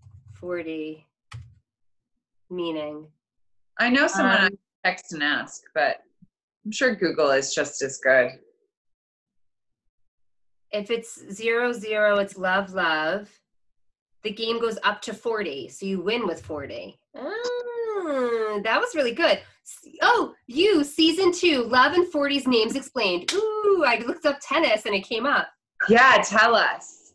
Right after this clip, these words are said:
Speaker 2: Well,
Speaker 1: It's a
Speaker 2: if you
Speaker 1: secret
Speaker 2: just
Speaker 1: meaning.
Speaker 2: spoil it.
Speaker 1: What?
Speaker 2: Is it
Speaker 1: I don't know.
Speaker 2: spoil-
Speaker 1: Let's see. I'll tell you.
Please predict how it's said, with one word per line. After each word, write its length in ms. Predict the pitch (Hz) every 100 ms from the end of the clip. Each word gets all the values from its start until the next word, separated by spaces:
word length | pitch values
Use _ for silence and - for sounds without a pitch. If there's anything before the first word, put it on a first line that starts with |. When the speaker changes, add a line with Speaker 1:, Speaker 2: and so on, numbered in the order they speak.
| _
Speaker 2:
Well, 360 | 226 269 254 254
Speaker 1:
It's 120 | 285
a 40 | 247
Speaker 2:
if 80 | 330
you 60 |
Speaker 1:
secret 200 | 330 403 480
Speaker 2:
just 120 | 320
Speaker 1:
meaning. 320 | 285 269 254
Speaker 2:
spoil 160 | 240 220
it. 40 | - _ _ _ _ _ _ _ _ _ -
Speaker 1:
What? 240 | 202 311 - _ _ _ _
Speaker 2:
Is 120 | 185
it 60 | 208
Speaker 1:
I 20 |
don't 40 | 233
know. 40 |
Speaker 2:
spoil- 140 | 254 226
Speaker 1:
Let's 160 | 208 208
see. 240 | 180 175
I'll 120 | 202 202
tell 140 | 226
you. 100 | 208